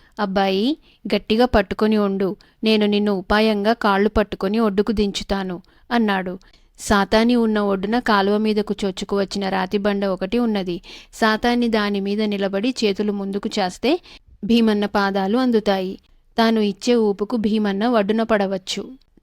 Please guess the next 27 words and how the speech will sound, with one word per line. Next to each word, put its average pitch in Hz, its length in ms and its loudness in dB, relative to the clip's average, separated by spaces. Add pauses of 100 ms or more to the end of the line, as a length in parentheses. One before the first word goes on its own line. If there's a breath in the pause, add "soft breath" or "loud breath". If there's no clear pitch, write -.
సాతాని 220 680 2
ఆ 214 120 2
రాతి 196 280 0
బండ 220 240 2
మీదకు 202 360 0
వెళ్ళి 190 320 2
నిలబడి 202 640 0 (420 loud breath)
తన 220 80 2
చేతులు 220 440 0
ముందుకు 190 380 -2 (100)
చాచి, 196 400 -2 (260 loud breath)
"అబ్బాయి, 196 460 2
నీ 226 140 2
పాదాలు 208 480 2
నాకు 220 220 -2
అందించు" 220 600 0 (320 soft breath)
అన్నాడు 196 380 0
భీమన్నతో. 202 640 0 (340 soft breath)
భీమన్న 214 480 2
తన 208 220 0
పాదాలను 208 600 0
సాతానికి 196 600 -2
అందించాడు. 202 680 0 (320 soft breath)
సాతాని 233 560 2
వాటిని 208 440 -2
గట్టిగా 220 300 -2
పట్టుకున్నాడు. 190 720 -2